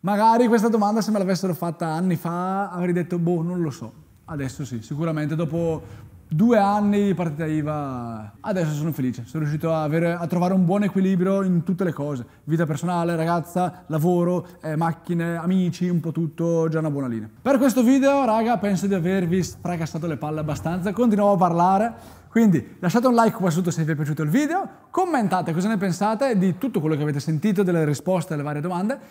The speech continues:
e se avete anche voi altre domande da farmi,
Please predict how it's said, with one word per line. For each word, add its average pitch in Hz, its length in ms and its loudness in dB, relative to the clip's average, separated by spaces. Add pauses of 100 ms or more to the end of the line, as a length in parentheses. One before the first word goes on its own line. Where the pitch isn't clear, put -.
e 202 140 0
se 220 100 -2
avete 214 240 2
anche 185 220 2
voi 196 180 4
altre 202 400 2
domande 170 300 0
da 156 100 -2
farmi, 175 420 -2